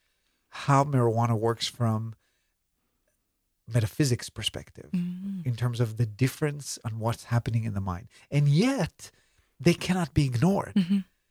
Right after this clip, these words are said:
Speaker 1: because there is a fundamental difference between what we use, but, but we have to relate to what most of the population speaks about. The vast majority of people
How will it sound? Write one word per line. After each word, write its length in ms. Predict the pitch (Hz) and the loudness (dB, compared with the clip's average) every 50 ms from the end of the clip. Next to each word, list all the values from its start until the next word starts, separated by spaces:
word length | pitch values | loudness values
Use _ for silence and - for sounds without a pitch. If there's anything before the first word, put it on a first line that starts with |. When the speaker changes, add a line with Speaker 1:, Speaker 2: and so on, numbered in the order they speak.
| _ _ _ _ _ - | _ _ _ _ _ -2
Speaker 1:
because 440 | 127 156 147 - - 175 170 156 151 | 0 0 0 2 0 0 0 0 4
there 260 | 175 180 170 165 - - - | 4 4 4 4 0 -2 -2
is 380 | 196 214 247 262 254 - - 202 - | 2 4 4 4 4 2 0 0 0
a 80 | 151 | 0
fundamental 1300 | 131 - - - - - - 175 190 214 240 240 208 247 247 226 220 202 185 170 165 165 156 - 165 156 143 | -2 -2 -8 -16 -20 -4 0 0 0 0 0 0 2 2 2 2 0 -2 -2 -2 -2 -4 -4 -2 0 0 0
difference 760 | 131 127 135 117 - - 92 73 - _ - - - - - _ _ _ _ _ - | 0 0 -2 -2 -2 -6 -14 -20 -20 _ -12 -12 -12 -12 -14 _ _ _ _ _ -2
between 640 | 127 120 - - - 131 131 123 123 123 131 131 - - _ _ _ _ _ | -2 -2 0 0 2 4 4 4 4 2 0 -4 -6 -8 _ _ _ _ _
what 220 | 139 139 160 180 | 0 0 0 0
we 140 | 185 165 160 | 0 -2 -2
use, 420 | 160 165 165 185 214 240 240 202 | -2 0 0 2 2 2 2 2
but, 300 | 170 147 123 147 147 - | 0 0 0 -2 -2 -2
but 120 | 135 - - - - _ _ _ _ | -6 -12 -12 -12 -20 _ _ _ _
we 100 | - 139 | -4 -4
have 300 | - - - - - - | -4 -6 -12 -18 -18 -8
to 80 | - 220 | -4 0
relate 320 | 165 139 127 143 160 160 - | 0 2 2 2 0 -2 -2
to 80 | 127 | 0
what 180 | 123 123 - - | 0 0 0 0
most 380 | 117 131 135 139 123 - - | 4 4 6 6 4 2 -2
of 100 | - 117 | -4 -4
the 80 | 107 110 | -4 -2
population 720 | - - 107 - - 110 95 98 101 98 - - - 98 98 | 0 0 -2 0 0 -2 -2 0 -2 -2 -4 -8 -10 -10 -10
speaks 360 | - - - 127 - - - | -10 -4 -4 -4 -4 -4 -10
about. 220 | - - 50 - - _ | -12 -14 -14 -18 -10 _
The 80 | - 110 | -6 -6
vast 460 | 104 113 135 143 180 202 208 - - | -2 0 0 2 2 2 0 0 -4
majority 340 | 233 185 175 156 143 135 127 | -2 0 0 2 2 2 2
of 160 | 117 - _ | 0 -2 _
people 400 | - 107 - - - - - | -14 -16 -8 -8 -8 -8 -8